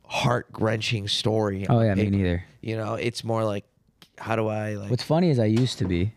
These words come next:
Speaker 2: Like, ba-, back when I was a kid, I used to love fiction books.
Speaker 1: Yeah, yeah, yeah. I
Speaker 2: Like
Speaker 1: bet. Like, as a kid, that's
Speaker 2: Yeah.
Speaker 1: cool stuff. But I think, I, I mean, I kinda grew out of that in high school.
Speaker 2: Oh, yeah,
Speaker 1: I was
Speaker 2: for
Speaker 1: done with
Speaker 2: sure.
Speaker 1: I was done with that.
Speaker 2: Once, actually, dude, for me,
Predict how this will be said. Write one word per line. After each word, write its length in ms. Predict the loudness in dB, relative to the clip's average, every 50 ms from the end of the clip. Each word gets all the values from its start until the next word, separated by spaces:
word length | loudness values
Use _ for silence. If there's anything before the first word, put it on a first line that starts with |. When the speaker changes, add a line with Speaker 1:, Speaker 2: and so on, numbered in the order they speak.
| _ _ _ _ _ _ _ _ _ -14 _ 0
Speaker 2:
Like, 180 | 0 2 2 4
ba-, 220 | 4 4 4 2
back 240 | 4 4 4 4 6
when 80 | 4 6
I 80 | 6
was 140 | 4 4 2
a 40 | 2
kid, 220 | 2 4 4 4
I 60 | 4 4
used 140 | 2 2
to 80 | 2 0
love 260 | 2 2 2 2 0
fiction 340 | 0 -4 -4 -4 -4 -4 -4
books. 420 | -2 -2 -2 -4 -4 -8 -14 -16 -18 -8 -2
Speaker 1:
Yeah, 260 | 0 0 2 2 0
yeah, 260 | 0 2 0 0 0
yeah. 220 | 0 0 -2 -2 -2
I 80 | 0
Speaker 2:
Like 140 | 0 0 0
Speaker 1:
bet. 240 | 0 0 -2 -2 -4
Like, 180 | -4 -4 -4
as 140 | -4 -4 -4
a 60 | -6
kid, 360 | -6 -4 -2 -2 0 0 0 0
that's 220 | -2 -2 -2 -2
Speaker 2:
Yeah. 100 | -4 -2
Speaker 1:
cool 160 | -2 -2 -2 -2
stuff. 360 | -2 -2 -2 -2 -2 -2 -2
But 160 | -4 -4 -2
I 80 | -4 -2
think, 220 | -2 -4 -4 -4
I, 200 | -6 -8 -10 -8 -6
I 100 | -6 -6
mean, 180 | -4 -6 -6 -6
I 140 | -6 -6 -6
kinda 240 | -6 -6 -10 -10
grew 180 | -10 -12 -12 -12
out 120 | -12 -12
of 60 | -12 -12
that 160 | -12 -14 -12
in 40 | -14
high 140 | -14 -14
school. 260 | -12 -12 -12 -12 -8 -2 2
Speaker 2:
Oh, 180 | 4 4 6
yeah, 200 | 6 4 4 2
Speaker 1:
I 20 | 2
was 60 | 0
Speaker 2:
for 0 |
Speaker 1:
done 20 | -2
with 80 | -4
Speaker 2:
sure. 360 | -2 0 0 2 2 2 0 -2
Speaker 1:
I 40 |
was 120 | -4 -8 -8
done 220 | -8 -8 -8 -8
with 140 | -12 -14 -14
that. 280 | -12 -12 -12 -12 -14 _ -20 _ _ _ 2
Speaker 2:
Once, 200 | 2 2 2 2 2
actually, 320 | 4 4 4 4 4 4
dude, 320 | 6 6 6 6 4 2
for 120 | 2 4 4
me, 380 | 6 6 6 6 6 4 4